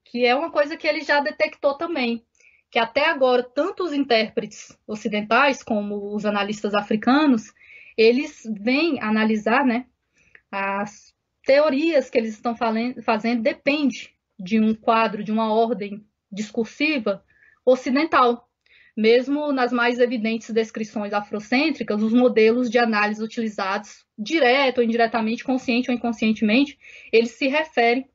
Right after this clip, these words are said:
a essa ordem discursiva, né? Pensando lá na ordem discursiva do Foucault.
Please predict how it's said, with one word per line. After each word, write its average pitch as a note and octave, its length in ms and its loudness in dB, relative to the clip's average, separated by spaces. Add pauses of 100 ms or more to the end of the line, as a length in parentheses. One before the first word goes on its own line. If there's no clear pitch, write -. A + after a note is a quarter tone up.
a A3 160 2
essa A#3 220 0
ordem A3+ 360 -2
discursiva, A3 640 -6
né? G3+ 160 -12 (340)
Pensando G#3+ 420 0
lá G#3 140 2
na G#3 160 4
ordem G#3 280 2
discursiva G#3+ 540 -4
do A3 100 0
Foucault. A3+ 560 0